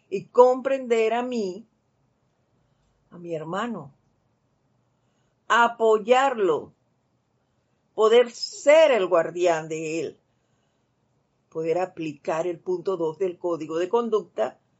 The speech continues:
un estudiante del Espíritu Santo, del Mahachohan, ¿ves? Que es mantenerme impertérrito ante cualquier situación discordante.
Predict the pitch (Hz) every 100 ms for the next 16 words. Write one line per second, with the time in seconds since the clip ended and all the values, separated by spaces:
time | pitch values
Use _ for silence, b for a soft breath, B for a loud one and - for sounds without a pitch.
0 | _ _ _ _ _ _ _ _ _ _
1 | _ _ 160 160 - - 180 175 151 156
2 | 147 143 160 147 120 - 143 139 135 135
3 | 156 190 175 143 135 131 127 135 127 120
4 | 170 202 190 _ _ _ _ _ _ _
5 | _ _ - 185 233 - 175 185 202 208
6 | 202 208 214 208 220 - _ _ _ _
7 | _ 277 320 330 320 - 285 294 294 -
8 | 285 294 254 214 180 143 - _ _ _
9 | _ _ _ _ _ - - 180 175 170
10 | 170 156 151 - 180 175 180 _ _ _
11 | _ _ _ - 214 180 170 160 - 175
12 | 170 170 185 - - 151 139 131 160 160
13 | 143 - 107